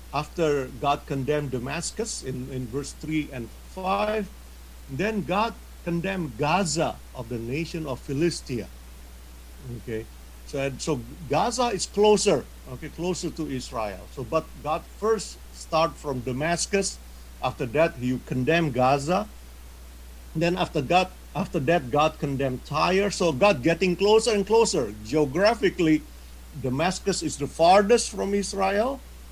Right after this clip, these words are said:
and then Gaza is a little bit, little bit closer, and then Tyre is a little bit closer. And then in verse eleven to twelve, God condemned the nation of Edom. Again, God, uh, God getting closer. And then in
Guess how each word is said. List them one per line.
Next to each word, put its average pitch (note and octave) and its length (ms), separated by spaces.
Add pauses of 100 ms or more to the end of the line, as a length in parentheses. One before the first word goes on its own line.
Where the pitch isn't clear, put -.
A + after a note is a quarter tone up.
(120)
and C#3+ 100
then D3+ 160
Gaza E3 460
is D#3 180
a D#3 60
little C3+ 160
bit, B2+ 140 (100)
little D3 260
bit - 180
closer, F3+ 600
and D3+ 120
then D#3+ 140
Tyre G3+ 640
is D3+ 280 (340)
a - 20
little A3 240
bit D3+ 200
closer. A#2+ 480 (760)
And C#3 160
then F3 180
in C3+ 140
verse B2 300
eleven C3+ 420
to C3+ 100 (140)
twelve, G3 400 (240)
God D#3+ 300
condemned D#3 420
the C3 80
nation D3 460
of A#2+ 120 (140)
Edom. C#3 560 (280)
Again, D#3 360
God, C3+ 320
uh, C#3 160
God C3+ 240
getting C3 300
closer. G#3 440 (920)
And C3 140
then F#3+ 240
in C#3 280